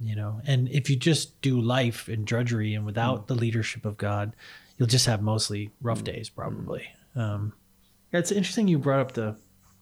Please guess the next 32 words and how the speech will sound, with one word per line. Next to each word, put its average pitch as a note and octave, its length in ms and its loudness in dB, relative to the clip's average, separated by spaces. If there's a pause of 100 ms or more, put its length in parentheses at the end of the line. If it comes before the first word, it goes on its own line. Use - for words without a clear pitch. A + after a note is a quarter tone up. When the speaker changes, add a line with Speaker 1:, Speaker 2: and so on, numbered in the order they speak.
(960)
Speaker 1:
you C3+ 140 0
accidentally C3 720 2
referenced A#2 640 -4
First - 380 -2
Kings A#2 380 2
nineteen, A2+ 420 0
you G#2+ 60 0
know, G#2 120 -2
the G2+ 140 -2
whisper, G#2 720 -2 (720)
Speaker 2:
Yeah. A#2+ 100 2
Speaker 1:
because B2+ 260 4
that's E3+ 260 4
a, F3+ 120 -8
that's E3+ 240 4
a G#3 100 -2 (140)
really C3 240 4
beautiful, A#2 440 0
powerful A2 720 -4
image C3+ 480 2
of, G#2+ 400 -6 (160)
was A#2 160 0
it A2 60 0
Elijah, A2 640 4
you G#2 100 -2
know? G#2 280 -4 (1000)
Speaker 2:
Yeah. G#2 220 -4 (760)
Speaker 1:
He A#2+ 240 -2
was A2 180 -2
like, G#2+ 220 2 (120)
"Okay, - 180 2
wait A#2 480 4